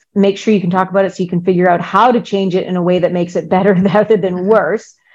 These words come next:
Speaker 1: And if you're gonna change your sex life, make sure you're actually changing it. Make sure you're actually doing things differently. You can't expect it to change if you do things the exact same way you've always been doing them. So those would be my big overarching principles.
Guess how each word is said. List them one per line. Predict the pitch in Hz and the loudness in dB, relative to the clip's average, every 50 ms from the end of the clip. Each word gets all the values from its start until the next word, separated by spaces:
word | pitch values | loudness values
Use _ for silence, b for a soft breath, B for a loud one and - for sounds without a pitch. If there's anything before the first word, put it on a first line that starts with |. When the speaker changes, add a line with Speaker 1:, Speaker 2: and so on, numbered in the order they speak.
| b b b b - | b b b b -2
Speaker 1:
And | 247 226 | 0 0
if | 247 240 | 2 0
you're | 247 240 233 | 0 0 0
gonna | 226 220 | 0 -2
change | 220 - 220 220 214 185 | -4 -4 -2 -2 -2 -2
your | - 208 | -4 -4
sex | 196 226 208 202 - | -2 -2 -4 -2 0
life, | 220 208 202 202 | 0 0 0 0
make | 202 208 208 | -2 -2 -2
sure | 208 - - 214 | -4 -2 0 2
you're | 208 202 | 2 4
actually | 202 202 208 - - 233 208 | 2 2 0 -2 -4 -4 0
changing | - 240 254 311 320 202 170 - - | 0 -2 0 0 0 -2 -4 -8 -12
it. | - - _ | -20 -12 _
Make | 185 190 202 202 | -2 -2 -2 -2
sure | - - 247 | -2 -2 0
you're | 247 247 240 226 | 2 4 4 4
actually | 214 208 220 226 - - 226 196 | 4 2 0 -2 -2 -2 -2 0
doing | 175 196 202 214 226 214 | 2 2 2 2 2 0
things | - 226 220 208 165 | 0 0 0 0 0
differently. | 160 220 247 - - 220 180 - - 160 156 | 0 0 0 0 -4 -4 -4 -4 -6 -4 -4
You | 156 160 165 | -2 -4 -4
can't | - - 190 185 190 185 | -4 -2 0 0 0 0
expect | 208 - - - 190 185 180 | -4 -4 -2 -4 -4 -4 -6
it | 175 175 | -10 -8
to | 185 175 | -8 -8
change | 175 196 185 180 180 175 | -6 -4 -4 -2 -2 -2
if | 180 175 180 | -2 -2 -2
you | 190 | -2
do | 175 175 175 170 | 0 0 0 -2
things | 170 190 175 180 175 | 0 -2 -2 -2 0
the | 170 175 | -2 -2
exact | 160 156 160 175 165 170 170 - | -2 0 0 0 0 0 -2 -4
same | 185 180 170 | -2 -2 0
way | 170 165 | -2 -2
you've | 160 165 156 156 | -2 -4 -2 0
always | 151 151 160 165 170 - | 0 0 0 -2 -4 -8
been | - 160 156 | -8 -8 -6
doing | 147 160 147 143 143 143 | -6 -4 -4 -4 -4 -4
them. | 135 127 156 | -6 -8 -8
So | - - 214 214 | -6 -4 -2 0
those | 214 247 247 226 | 2 0 0 0
would | 262 202 | 0 0
be | 233 220 | 2 2
my | 202 196 185 | 2 0 0
big | 170 196 190 190 185 175 180 B B B B B B B _ _ _ | 0 0 0 0 0 -2 -10 B B B B B B B _ _ _
overarching | 269 247 208 214 220 202 190 185 185 - - 180 180 170 | 2 2 4 2 2 2 2 0 -2 -6 -8 -8 -8 -2
principles. | 180 214 226 226 233 214 247 233 233 226 233 | 0 0 0 0 0 2 4 4 4 2 0